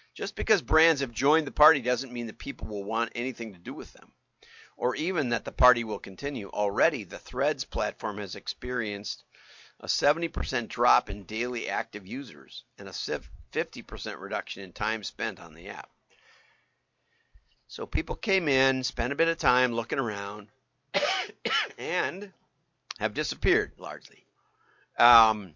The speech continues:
as Clara Murray at Raconteur, which I don't know what that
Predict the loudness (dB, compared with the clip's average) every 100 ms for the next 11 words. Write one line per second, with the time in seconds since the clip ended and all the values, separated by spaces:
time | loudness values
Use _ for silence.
0 | _ -4 -2 2 4 4 4 2 0 -6
1 | _ _ -10 -8 -2 -2 0 -2 -2 0
2 | 4 4 2 -4 _ _ _ _ _ _
3 | _ _ -8 -8 -8 -10 -14 -16 -18